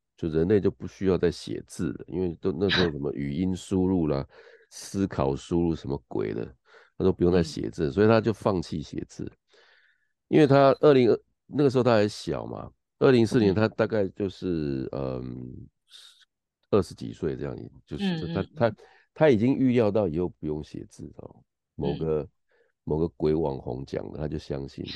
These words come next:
Speaker 1: 他说：“我，
Speaker 2: <laughs>
Speaker 1: 老师，那以后我就不要写字了。” <laughs> 我就问，被问到说为什么要写字，
Speaker 2: 嗯。
Speaker 1: 我当然就想，讲了很多关于写字的好处，比如写字这个练习帮助大脑的脑细胞。
Speaker 2: 嗯。对，它本身就很刺激大脑啊。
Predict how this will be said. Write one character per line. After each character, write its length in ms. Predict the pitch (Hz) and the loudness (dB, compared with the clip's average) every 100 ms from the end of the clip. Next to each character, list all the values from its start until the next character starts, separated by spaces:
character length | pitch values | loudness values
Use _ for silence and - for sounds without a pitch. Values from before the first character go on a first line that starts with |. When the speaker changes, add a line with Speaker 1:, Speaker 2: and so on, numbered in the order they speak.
| - | -12
Speaker 1:
他 140 | 71 | -12
说 120 | 76 76 71 | -8 -6 -6
：“我， 60 | 71 | -2
Speaker 2:
<laughs> 20 | |
Speaker 1:
老 160 | 85 | 0
师， 60 | 87 113 95 | 2 0 2
那 140 | 113 | 0
以 100 | 90 | 2
后 160 | 104 - _ - | 0 -2 _ -20
我 120 | - | -14
就 80 | 85 | -8
不 80 | 78 | -6
要 80 | |
写 180 | 73 - - | -8 -12 -18
字 140 | - | -18
了。” 140 | - - _ _ _ - - 320 - _ | -20 -20 _ _ _ -6 -4 -6 -8 _
<laughs> 400 | 254 247 220 _ | -12 -12 -14 _
我 80 | 82 | -2
就 80 | 101 | 2
问， 160 | 123 - _ | 2 0 _
被 160 | 117 | 2
问 180 | 110 113 | 4 2
到 140 | 110 98 | 2 0
说 160 | 101 | 0
为 100 | 104 | -2
什 80 | 85 | -4
么 80 | 73 | -8
要 60 | 78 | -12
写 300 | - - - | -12 -16 -16
字， 240 | _ - _ _ _ _ _ _ _ | _ -20 _ _ _ _ _ _ _
Speaker 2:
嗯。 140 | 175 160 | -10 -4
Speaker 1:
我 100 | 92 | 0
当 120 | 104 | 2
然 40 | |
就 80 | 98 | 2
想， 320 | 101 - 65 | -2 -6 -8
讲 160 | - 71 | -6 -6
了 80 | 76 | -4
很 80 | 69 | -6
多 160 | 80 | -6
关 280 | - 87 80 | -6 -6 -4
于 60 | 76 | -6
写 200 | - 60 | -8 -10
字 140 | - | -8
的 80 | 71 | -10
好 180 | - - | -12 -16
处， 280 | - - - - | -14 -16 -14 -12
比 80 | |
如 80 | 71 | -12
写 220 | - 71 | -8 -10
字 140 | - 214 | -6 -4
这 140 | 208 | -2
个 80 | 170 | -2
练 220 | 87 76 | -4 -6
习 180 | - 69 | -8 -12
帮 160 | 78 78 | -10 -8
助 120 | 78 | -8
大 200 | - 78 | -6 -6
脑 160 | 65 62 | -6 -8
的 340 | 67 65 62 - | -8 -8 -10 -12
脑 200 | 69 64 | -10 -2
细 20 | |
胞。 60 | 415 | 0
Speaker 2:
嗯。 60 | |
对， 20 | |
它 120 | 403 415 | 0 0
本 200 | 262 233 | 0 0
身 160 | 277 | -2
就 160 | 294 349 | 0 -2
很 240 | 285 190 | -2 -4
刺 220 | 190 285 | -4 -4
激 160 | 226 247 | -2 -2
大 220 | 254 226 | 0 0
脑 180 | 185 156 | 0 -2
啊。 260 | - 76 | -2 -4